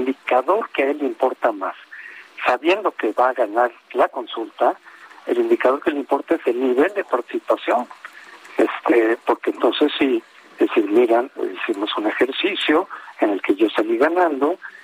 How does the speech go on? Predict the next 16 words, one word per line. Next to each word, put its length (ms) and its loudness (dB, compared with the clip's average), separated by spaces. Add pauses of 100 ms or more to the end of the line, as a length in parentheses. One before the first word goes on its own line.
(140)
y 100 2
que 140 -2
muchísima 580 -2
gente 280 -4
participó. 760 -4 (440)
A 120 0
que 220 -4
si 60 2
lo 120 4
dejaran 360 2
solo, 180 0
pongamos 460 0
el 100 -2
escenario 560 -2
totalmente 580 -4
contrario, 440 -8